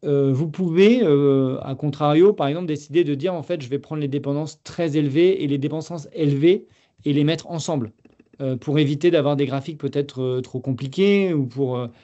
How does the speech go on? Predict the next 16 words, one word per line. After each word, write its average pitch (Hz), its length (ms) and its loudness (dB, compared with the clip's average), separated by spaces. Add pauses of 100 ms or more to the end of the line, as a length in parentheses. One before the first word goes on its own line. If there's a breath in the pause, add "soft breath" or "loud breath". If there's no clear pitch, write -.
(160 soft breath)
là, 147 120 2
par 147 140 0
exemple, 139 320 -2
vous 139 100 -4
avez 127 260 -2 (580 soft breath)
toutes 165 160 -4
les 170 60 2
dépendances, 143 540 0
euh, 117 580 -8
très - 260 -6
fortes, 180 580 2
vous 131 120 -8
avez 131 160 0
les 131 120 0
dépendances 131 460 -6
fortes, 160 500 0